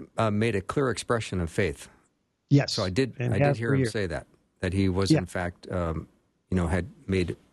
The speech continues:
Speaker 1: right with God and was born again. And, and I thought,
Speaker 2: Yeah.
Speaker 1: "Well, that's a powerful statement." And he's trusting his, his life in the hands of the Lord. And, you know, when you use born
Speaker 2: Yeah.
Speaker 1: again language, that pretty much says that you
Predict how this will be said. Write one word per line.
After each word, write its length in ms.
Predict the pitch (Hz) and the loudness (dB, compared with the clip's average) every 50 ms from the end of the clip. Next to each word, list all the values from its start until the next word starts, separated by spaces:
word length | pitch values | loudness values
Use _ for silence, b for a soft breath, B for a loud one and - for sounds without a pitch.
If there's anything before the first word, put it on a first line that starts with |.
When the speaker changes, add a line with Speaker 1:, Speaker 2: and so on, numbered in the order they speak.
| _ | _
Speaker 1:
right 220 | - 98 98 98 - | -2 0 0 0 0
with 200 | 95 90 - - | -2 -4 -2 0
God 240 | - 85 87 95 98 | 0 2 2 2 2
and 160 | 92 90 87 | 2 2 2
was 120 | 90 90 - | 0 0 -2
born 220 | - 101 92 90 | -2 0 0 0
again. 320 | 92 82 90 85 85 98 107 | 0 0 0 0 0 2 0
And, 220 | 98 85 80 b b b b b b b b b b _ - | 0 0 -2 b b b b b b b b b b _ -2
and 80 | 98 98 | -2 0
I 20 | |
thought, 200 | - 110 101 135 | 2 2 2 2
Speaker 2:
Yeah. 100 | 127 113 | 2 2
Speaker 1:
"Well, 120 | 101 101 | 0 0
that's 180 | 101 98 92 - | -2 -2 -2 -4
a 40 | 95 | -6
powerful 400 | - - 98 92 92 - - 95 | -2 0 0 0 0 0 -2 -4
statement." 480 | - - 98 90 82 110 110 113 - | -2 0 0 0 0 0 0 0 0
And 260 | 101 87 85 85 87 - | 0 0 0 -2 -4 -6
he's 320 | - - - 92 87 - | -6 -2 0 0 0 0
trusting 400 | - - 107 98 92 - 92 95 | 0 0 0 0 0 0 0 0
his, 300 | 90 92 87 80 - - - - - | 2 2 0 -2 -4 -8 -10 -4 -2
his 180 | 104 98 90 | -2 0 2
life 320 | 98 95 95 101 101 - - | 2 2 2 2 0 -2 -2
in 380 | 95 90 90 90 - - - - - | 0 0 0 0 -2 -6 -12 -16 -6
the 120 | - 98 90 | -2 0 0
hands 240 | 90 98 98 98 98 | 2 2 2 0 0
of 80 | 87 | 0
the 60 | 87 | 0
Lord. 320 | 85 85 87 90 107 117 110 | 0 0 2 0 0 0 0
And, 200 | 90 82 82 80 b b b b b b b b b b b _ _ _ - | 0 0 -2 -4 b b b b b b b b b b b _ _ _ 0
you 40 | 101 | 2
know, 80 | 98 | 2
when 180 | 92 98 101 101 | 2 2 2 2
you 140 | 98 95 95 | 2 2 0
use 320 | - 107 110 123 131 110 | 2 2 2 2 2 0
born 300 | 98 - - - 156 110 | -2 0 2 2 4 4
Speaker 2:
Yeah. 40 | 107 | 2
Speaker 1:
again 280 | 95 90 107 107 104 98 | 0 0 0 0 2 2
language, 420 | 98 104 110 104 87 82 82 - - | 2 2 2 2 0 0 -2 0 0
that 300 | 95 92 87 - _ _ | 0 0 0 -2 _ _
pretty 200 | - 113 110 104 | -4 -2 0 2
much 240 | 98 95 90 - - | 2 2 0 0 0
says 260 | 98 95 95 90 90 | 0 0 0 0 0
that 240 | 95 90 82 - - | 0 -2 -2 -2 0
you 320 | 95 92 92 90 85 80 | 0 2 2 2 2 -2